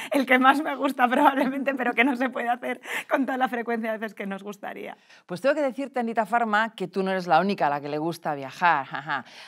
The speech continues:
Speaker 2: Acaba de publicarse un estudio en el que dice que el setenta por ciento de la población española este año va a viajar. Es decir, que está dispuesta a coger las maletas, la mochila,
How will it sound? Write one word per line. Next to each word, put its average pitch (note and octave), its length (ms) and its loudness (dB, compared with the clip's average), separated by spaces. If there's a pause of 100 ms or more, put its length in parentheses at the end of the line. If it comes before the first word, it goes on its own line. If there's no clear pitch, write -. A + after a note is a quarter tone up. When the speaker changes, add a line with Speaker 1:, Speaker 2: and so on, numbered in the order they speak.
Speaker 2:
Acaba C4 500 8
de A#3 80 2
publicarse G#3 480 2
un G3 60 -2
estudio A3+ 360 -2
en G#3+ 100 2
el G3 120 0
que G3 100 -2
dice G#3+ 380 -4
que G#3+ 140 0
el G#3 80 2
setenta B3+ 580 -2
por G#3+ 160 -4
ciento A3 400 0
de F#3+ 80 -2
la F3 120 0
población F3 440 -6
española F3+ 560 0 (380)
este C#4 340 6
año D4 400 4 (320)
va G3 240 -6
a G3+ 60 -6
viajar. F3 580 -6
Es G3+ 140 -4
decir, F#3+ 260 -6
que - 80 -8
está G3+ 180 -6
dispuesta C4+ 640 -4 (300)
a - 80 -20
coger - 240 -2
las B3+ 140 2
maletas, G3 460 -2
la - 140 -14
mochila, F3 480 -2